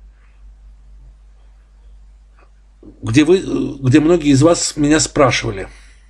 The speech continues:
почему я столько внимания уделяю интересам крупных государств, крупных регионов, и тем самым откладываю основную тему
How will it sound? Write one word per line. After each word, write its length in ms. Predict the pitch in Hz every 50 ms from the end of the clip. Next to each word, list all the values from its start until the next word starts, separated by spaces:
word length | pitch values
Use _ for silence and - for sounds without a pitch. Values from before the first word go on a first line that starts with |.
| _ _ _ _ - - - - - - - _ _ _ _ _ _ - _
почему 340 | - - 127 - - 180 202
я 140 | 196 175 156
столько 460 | 131 - - 180 170 147 - - 147
внимания 380 | 127 135 143 151 165 170 165 151
уделяю 760 | 131 127 123 139 135 139 160 156 151 147 135 123 123 - - _ -
интересам 680 | - 135 127 127 - 143 160 160 - - 156 131 123
крупных 640 | - - 156 143 147 - 143 135 123 - - - - _ _ _ _ _ -
государств, 760 | 117 127 127 - 135 123 139 147 165 - - - - - - _ _ _ _ _ _
крупных 420 | - - 135 123 - 135 123 131 127
регионов, 760 | 120 123 110 117 131 131 135 147 160 160 160 156 131 - - _ _ _ _ _ _ _ _ _ _ _ _ _ _ _ _ _ _ _ _ _ _ _ _ _ _ _ - - - - - - -
и 200 | - 143 139 135
тем 200 | 131 - 156 139
самым 480 | 127 - - 165 165 170 175 156 151 -
откладываю 960 | - 127 127 - - 151 151 151 151 156 151 139 143 139 131 123 117 - - - _ _ _ _ - - - - - _ _ _ _ _ _ _ _ _ _ _ _ _ - - - - _ _ _ _ - _
основную 680 | 127 123 - - - 147 139 131 143 151 143 131 123
тему 600 | 123 127 - 160 160 165 165 165 160 151 - -